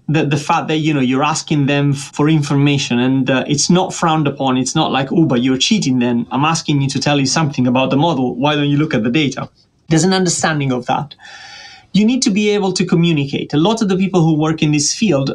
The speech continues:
don't necessarily come from statistics. So you need to figure out how to speak a common language. That's true, I think, in any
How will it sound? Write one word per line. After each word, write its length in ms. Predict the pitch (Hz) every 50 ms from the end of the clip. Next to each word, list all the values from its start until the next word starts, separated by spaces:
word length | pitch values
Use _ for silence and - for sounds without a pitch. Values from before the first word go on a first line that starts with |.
| - _ 147
don't 180 | 139 175 185 185
necessarily 380 | 170 - - - 160 160 151
come 200 | - 151 147 147
from 180 | - 139 135 131
statistics. 600 | - - 143 - 165 170 - - 254 226 - - - - - - - _ -
So 640 | - - 175 170 170 170 165 165 160 156 - - - _ _ _ _ _
you 80 | - 175
need 120 | 190 214
to 80 | 214 202
figure 260 | - - 208 180 208
out 140 | 196 190 175
how 140 | 175 180 170
to 100 | 175 160
speak 240 | - - 180 - -
a 60 | 139
common 320 | - 160 147 143 135 131
language. 420 | 127 113 110 117 113 107 - - -
That's 220 | - 208 208 -
true, 220 | - - 220 214
I 60 | 180 -
think, 300 | - 185 180 165 170 175
in 80 | 160
any 460 | 160 160 160 160 160 156 151 143 -